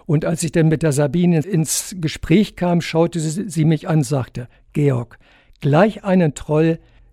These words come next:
nimm meinen Rat an, lass es lieber. Such dir einen Stein und tritt in einen Dialog mit diesem Stein."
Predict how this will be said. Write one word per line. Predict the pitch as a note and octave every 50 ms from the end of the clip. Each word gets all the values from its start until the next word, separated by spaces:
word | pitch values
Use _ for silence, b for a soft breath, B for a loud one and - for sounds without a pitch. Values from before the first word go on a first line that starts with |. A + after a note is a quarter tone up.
| _ -
nimm | F3+ D3+ F3 G3+ G#3
meinen | G3 F#3+ F#3
Rat | D#3+ B2+ D3+ D3+ D#3+ E3 - -
an, | D3+ D#3 D3 - _
lass | - D3 C#3+ F3 G3+ -
es | F#3 C#3 - -
lieber. | C#3+ C3 A#2+ A2 - - - _ _ b b b b b
Such | b - C3 E3 A#3 A3+
dir | - - A3 G3 F#3+
einen | G3 F#3 F3+ E3
Stein | - - - - G3 F#3+ D#3 C3+ C#3+ D#3 G3 G3+ b b b b b b b
und | - D3+ C#3+ - -
tritt | - - G3+ - -
in | G3+ G3
einen | G#3 - F3+ E3+ F3 E3 C#3+
Dialog | B2 D#3+ E3+ D#3+ D3+ C#3+ D3 D#3 E3+ - -
mit | C#3+ C3+ -
diesem | - C3 - C3+ A2+
Stein." | - - - - C3 G#2 G#2 A#2+ -